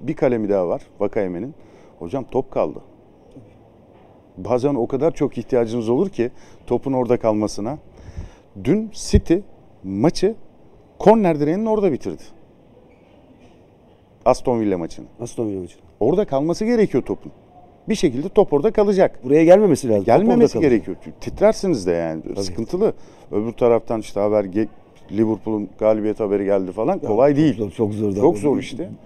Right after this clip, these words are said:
Speaker 2: Gidip geliyoruz İngiltere Ligi,
Speaker 1: Ee,
Speaker 2: Premier Ligi ama.
Speaker 1: ama bazen topun orada kalması gerekir.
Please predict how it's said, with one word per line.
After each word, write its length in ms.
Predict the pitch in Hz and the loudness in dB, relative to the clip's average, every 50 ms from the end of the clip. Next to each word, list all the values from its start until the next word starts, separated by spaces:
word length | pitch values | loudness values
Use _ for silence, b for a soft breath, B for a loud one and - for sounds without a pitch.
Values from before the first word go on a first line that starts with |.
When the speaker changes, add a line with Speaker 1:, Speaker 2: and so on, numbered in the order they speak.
| 110 113 | -8 -6
Speaker 2:
Gidip 240 | 110 123 120 117 95 | -4 -4 -4 2 4
geliyoruz 340 | 131 135 139 156 151 131 139 | 6 8 8 8 8 8 6
İngiltere 380 | 139 139 139 - 160 143 127 | 6 4 6 6 6 6 6
Ligi, 140 | 123 113 98 | 4 0 -2
Speaker 1:
Ee, 40 | 98 | -4
Speaker 2:
Premier 380 | 127 127 131 123 131 127 123 | -2 -2 0 2 2 2 2
Ligi 180 | 123 135 151 185 | 0 0 2 2
ama. 80 | 147 131 170 143 | 2 2 2 2
Speaker 1:
ama 160 | 143 180 220 - - - - - - - - _ | 0 -2 -6 -10 -18 -20 -20 -20 -20 -20 -20 _
bazen 360 | - - 135 165 151 165 160 139 | -2 0 0 0 0 -2 -6 -8
topun 340 | - - 127 127 - 226 220 | -2 -2 -2 -2 0 0 0
orada 260 | 202 175 143 135 123 | 2 2 2 2 0
kalması 400 | - 131 110 107 104 101 - 101 | 0 -2 -2 -2 -4 -4 -4 -2
gerekir. 400 | 95 90 80 80 - - - - | -2 -2 -2 -4 -6 -10 -16 -20